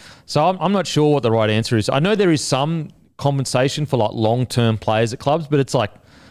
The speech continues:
barely anything. So it's a tough one. Clubs definitely should be rewarded for developing players because we should be trying to entice N R L clubs to do, to build better pathways and development programs 'cause that makes rugby league better.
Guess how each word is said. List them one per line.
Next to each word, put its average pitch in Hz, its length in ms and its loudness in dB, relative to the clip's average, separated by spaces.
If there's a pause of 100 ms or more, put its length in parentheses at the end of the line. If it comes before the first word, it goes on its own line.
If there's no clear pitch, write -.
(120)
barely 120 340 2
anything. 98 400 -2
So 120 340 0 (840)
it's 147 240 -2
a 160 40 -2
tough - 280 -2
one. 113 200 -2 (100)
Clubs 175 340 0
definitely 147 380 0
should 135 180 -4
be 123 100 2
rewarded 117 540 2
for 127 80 -4
developing 113 540 0
players 120 360 0
because 113 280 -4
we 117 100 2
should 110 220 -4
be 107 240 2 (460)
trying 147 340 0
to - 140 -2
entice 117 600 -2
N 127 120 -2
R 107 160 2
L 113 120 2
clubs 101 380 -4
to - 140 -2
do, 107 160 0
to - 260 -4
build 120 540 0
better 107 260 0 (560)
pathways 120 600 0
and 107 80 -2
development 120 380 0
programs 101 440 0
'cause 107 100 -2
that 123 120 0
makes 113 200 -2
rugby 104 200 0
league 98 180 0
better. 98 300 0